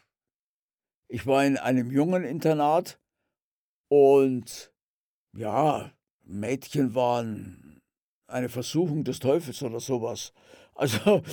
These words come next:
<laughs> im Internat, ja, das kam in unserer Erziehung nicht vor,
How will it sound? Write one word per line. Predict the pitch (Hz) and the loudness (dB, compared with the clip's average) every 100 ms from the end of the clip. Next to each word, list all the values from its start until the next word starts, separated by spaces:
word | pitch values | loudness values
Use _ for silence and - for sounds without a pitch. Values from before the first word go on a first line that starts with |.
| 175 156 | -8 -6
<laughs> | 131 - 185 | -4 0 0
im | 165 156 | 0 -2
Internat, | 156 - 151 139 139 147 180 180 - | -2 2 2 4 2 0 -2 -12 2
ja, | 170 180 165 113 98 156 - - 170 170 135 - _ - - _ _ _ - - _ _ - - | 2 2 -4 -10 -10 -10 -10 -12 -18 -16 -18 -20 _ -20 -20 _ _ _ -20 -20 _ _ -16 -6
das | 160 143 | -2 -2
kam | - 135 175 | 0 2 2
in | 175 170 | 0 -2
unserer | 180 165 175 190 | 0 2 4 4
Erziehung | 190 - 185 202 208 | 2 2 2 4 4
nicht | 202 226 - | 2 -2 -2
vor, | 254 302 190 - | 2 4 4 0